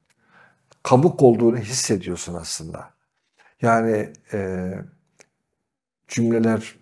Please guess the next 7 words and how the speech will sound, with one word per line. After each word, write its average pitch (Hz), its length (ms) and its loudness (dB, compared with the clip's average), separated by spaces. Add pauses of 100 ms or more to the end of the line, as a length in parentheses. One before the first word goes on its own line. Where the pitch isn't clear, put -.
(100)
doğrusu, 110 640 4 (720)
e, 92 300 -4
hissettiğiniz 110 720 -2
manayı 107 640 2
bazen 107 400 0
kalıp 117 320 2
olarak 104 420 0